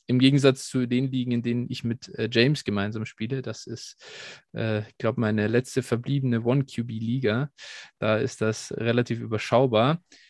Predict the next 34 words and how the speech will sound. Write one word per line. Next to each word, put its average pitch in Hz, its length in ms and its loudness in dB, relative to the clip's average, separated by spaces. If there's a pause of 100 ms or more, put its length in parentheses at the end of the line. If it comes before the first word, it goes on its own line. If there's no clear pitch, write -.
(300)
Daher 131 580 6 (460)
Quarterbacks 120 580 0
sehr 113 240 2
wichtig 175 480 2
für - 160 0
uns 170 480 2
und, 127 460 0
äh, 117 200 2
wir 113 120 -2
legen 110 220 -2
großen 110 440 -6 (180)
Wert 110 480 2
drauf. 98 440 -2 (880)
Wir 139 120 8
haben 196 120 6
uns 208 120 6
dazu 208 240 4
entschieden, 196 360 2
wir 143 120 2
werden 131 240 6
jetzt, 123 640 0
äh, 110 260 -6 (280)
alphabetisch 135 640 4
durch 139 140 0
die - 100 -10
Prospects - 680 0
durchgehen 208 640 4 (640)
und 143 600 4
dann 131 240 2
jeweils 135 320 4
unsere 120 280 -2
Einschätzung 175 480 -2
dazu 151 300 -2
geben. 139 380 6